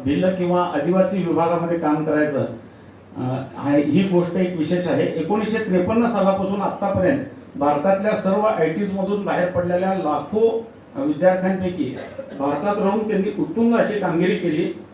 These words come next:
अशा शंभर, अ, जर का ग्रेट जर का काढले तर त्यांचा जवळपास चौतीस पस्तीसावा नंबर लागतो की त्याच्यामध्ये विजय भाटकर, मनोहर पर्रीकर, नंदन निलेकणी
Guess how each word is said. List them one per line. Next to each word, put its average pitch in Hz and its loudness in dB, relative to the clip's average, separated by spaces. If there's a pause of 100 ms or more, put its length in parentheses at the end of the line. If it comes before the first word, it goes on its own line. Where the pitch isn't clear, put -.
(280)
अशा 208 0 (160)
शंभर, 185 4 (540)
अ, 139 0 (880)
जर 180 8
का 202 0
ग्रेट 202 4
जर 175 2
का 185 0
काढले 160 0 (300)
तर 185 4
त्यांचा 180 2
जवळपास 196 0
चौतीस 196 2
पस्तीसावा 196 4
नंबर 175 6
लागतो 143 -4 (220)
की 170 -4
त्याच्यामध्ये 190 0
विजय 175 2
भाटकर, 165 4 (360)
मनोहर 175 4
पर्रीकर, 170 0 (400)
नंदन 170 2
निलेकणी 170 0